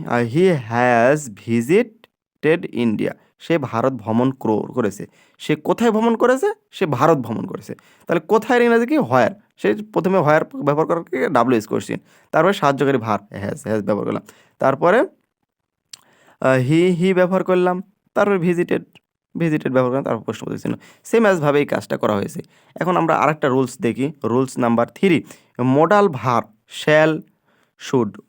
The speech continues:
ও, can, could, will, would যদি যুক্ত থাকে, তখন তার গঠনটা হবে প্রথমে ডাব্লিউএইচ কোশ্চেন, সাহায্যকারী ভার্ব প্লাস সাবজেক্ট প্লাস অন্যান্য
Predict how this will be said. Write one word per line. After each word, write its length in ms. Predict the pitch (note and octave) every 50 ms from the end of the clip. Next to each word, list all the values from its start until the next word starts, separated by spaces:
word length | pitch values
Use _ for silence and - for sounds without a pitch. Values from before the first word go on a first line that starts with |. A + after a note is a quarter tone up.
| -
ও, 140 | B2+ C3+ C#3+
can, 460 | C#3 C3+ C#3 - D3+ D3 D3 D3+ D#3+
could, 360 | D#3 D#3 - A#2+ A2 G2+ G2+ G2+ -
will, 280 | C3 C3+ D3 D#3 D#3+ D3+ - -
would 220 | C3 D3 C#3+ C3
যদি 180 | A#2 B2 B2 A#2
যুক্ত 240 | A2+ C3 A#2+ - C3
থাকে, 240 | A#2+ B2+ B2 C#3+
তখন 340 | C3 - A#2 G#2+ - D3+ D3+
তার 200 | - - A2+ A2
গঠনটা 380 | G2+ A2 A2+ C3 C3 B2 A#2+ A2+
হবে 160 | A#2 C3+ D3+
প্রথমে 260 | - - - A#2 A#2+
ডাব্লিউএইচ 320 | A2 A2 G2+ G2 A2+ G#2+ -
কোশ্চেন, 260 | - A#2+ A#2+ F#3+ G3
সাহায্যকারী 460 | F#3+ - A2 G#2+ G#2+ G#2+ A2 A#2+ A#2
ভার্ব 240 | G#2+ B2 B2+ - -
প্লাস 200 | - A2+ A2 -
সাবজেক্ট 300 | A2 A2 A2 C3 C3+ -
প্লাস 200 | - C#3+ D#3 D#3+
অন্যান্য 380 | A2+ A2+ A2+ A2+ A#2 D3 G3+